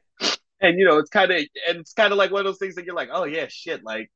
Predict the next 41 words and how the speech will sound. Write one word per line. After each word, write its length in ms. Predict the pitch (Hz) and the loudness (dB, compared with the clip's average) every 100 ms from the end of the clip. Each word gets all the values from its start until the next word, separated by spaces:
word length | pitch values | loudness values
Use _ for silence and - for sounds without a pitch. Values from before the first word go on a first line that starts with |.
| _ _ - | _ _ -8
yeah, 220 | 190 170 | -4 -2
he 120 | 120 | -2
was 240 | 127 135 - | 0 0 2
kind 220 | 143 131 | 0 2
of 80 | 123 | 2
an 60 | |
absentee 520 | 123 123 - - 127 113 | 2 2 -4 -12 -10 -2
dad." 460 | 120 151 123 107 | 2 4 2 2
And, 160 | 104 101 | -4 -4
like, 260 | 107 104 - | -4 -4 -6
the 100 | 123 | -6
reason 200 | 135 131 | -4 0
why 120 | 127 | 2
that 120 | 120 - | 0 -2
they 100 | 120 | 0
all 100 | 120 | 0
have 180 | 117 113 | 0 -2
shitty 300 | - 120 104 | -6 -10 -6
relationships 680 | 113 202 - 135 139 - - | -2 -2 -4 -6 -4 -4 -6
is 60 | - | -4
'cause 260 | 120 104 | -4 -4
he 120 | 123 | -10
poured 260 | 117 139 127 | -2 0 2
it 80 | 127 | 2
all 140 | 127 | 2
into 140 | 117 120 | 0 -10
this 140 | 107 - | -10 -4
book. 220 | 143 - | -4 -2
And 80 | 117 | -4
then 100 | 117 | -4
he's 140 | 117 | -6
just 160 | 123 - | -8 0
kinda 160 | 135 | 2
like, 140 | 139 135 - _ _ | 2 0 -10 _ _
"Eh, 200 | 269 269 | 0 0
someone 340 | 269 - 214 196 | -2 -6 -6 -6
stole 220 | - 185 | -6 -6
the 60 | 160 | -6
book. 240 | 170 147 | -6 -6
Shit 180 | - 151 | -8 -6
happens." 640 | 151 147 - 104 104 | -2 -2 -4 -8 -12